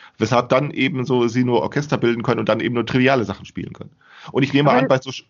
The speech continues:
Speaker 1: bei so Schreibgruppen wäre das so ähnlich. Da
Speaker 2: Ja,
Speaker 1: äh,
Speaker 2: aber
Speaker 1: müssen
Speaker 2: ich hab
Speaker 1: auch nur
Speaker 2: das
Speaker 1: vier Leute, fünf Leute sich finden und mehr nicht.
Speaker 2: Aber das kannst du eigentlich auf alles übertragen. Also ich, ich erinnere mich zum Beispiel an Situationen im Job, wo dann irgendwer auf die, ähm, genau, mein Chef hatte irgendwie die Schnauze voll und sagte hier,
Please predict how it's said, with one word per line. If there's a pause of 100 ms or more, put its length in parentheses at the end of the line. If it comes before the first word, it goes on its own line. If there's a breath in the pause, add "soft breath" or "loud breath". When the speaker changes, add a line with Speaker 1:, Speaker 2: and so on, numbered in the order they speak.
Speaker 1:
bei
so
Schreibgruppen
wäre
das
so
ähnlich. (240)
Da
Speaker 2:
Ja,
Speaker 1:
äh,
Speaker 2:
aber
Speaker 1:
müssen
Speaker 2:
ich
hab
Speaker 1:
auch
nur
Speaker 2:
das
Speaker 1:
vier
Leute,
fünf
Leute
sich
finden
und
mehr
nicht. (500 soft breath)
Speaker 2:
Aber
das
kannst
du
eigentlich
auf
alles
übertragen.
Also
ich,
ich
erinnere
mich
zum
Beispiel
an
Situationen
im
Job,
wo
dann
irgendwer
auf
die,
ähm, (360 soft breath)
genau, (140)
mein
Chef
hatte
irgendwie
die
Schnauze
voll
und
sagte
hier,